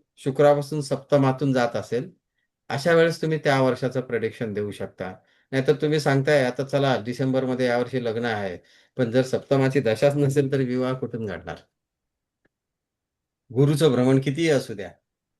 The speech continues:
पहिल्यांदा दशेला प्राधान्य येईल, कारण व-, आपण वर्षभराचं भ्रमण बघतो. ठीक आहे? दुसरी गोष्ट,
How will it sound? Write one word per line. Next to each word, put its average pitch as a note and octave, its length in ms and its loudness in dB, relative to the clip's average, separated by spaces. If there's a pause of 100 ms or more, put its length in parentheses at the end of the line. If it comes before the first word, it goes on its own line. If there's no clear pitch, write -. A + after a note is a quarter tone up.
(340)
पहिल्यांदा B2+ 440 0
दशेला B2+ 400 0
प्राधान्य G#2 520 -6
येईल, - 220 -16 (880)
कारण D#3 280 -2
व-, A2+ 100 -4 (380)
आपण D#3 260 -2
वर्षभराचं F3 640 2
भ्रमण C3 340 0
बघतो. - 320 -16 (520)
ठीक E3+ 160 -6
आहे? A#2+ 120 -2 (800)
दुसरी F3 240 4
गोष्ट, G#3+ 280 6